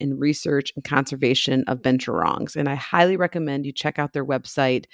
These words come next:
And A B C Conservation is also on Facebook. You can find them at A B Conservation dash Arcticus Binturong Conservation,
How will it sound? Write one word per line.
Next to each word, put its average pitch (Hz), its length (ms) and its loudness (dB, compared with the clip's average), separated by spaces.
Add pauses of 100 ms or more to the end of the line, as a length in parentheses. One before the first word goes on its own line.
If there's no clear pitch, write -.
(600)
And 175 140 4
A 214 180 8
B 226 120 2
C 214 240 -2
Conservation 170 840 -2
is 143 220 -4
also 151 380 6
on 147 200 2
Facebook. 160 680 -4
You - 80 -20
can 156 140 -6
find 147 340 2
them 135 180 0
at 135 140 -2 (100)
A 160 320 0
B 170 580 -4 (560)
Conservation 170 1300 0 (460)
dash 147 480 2 (800)
Arcticus 196 720 2
Binturong 170 640 2
Conservation, 156 920 0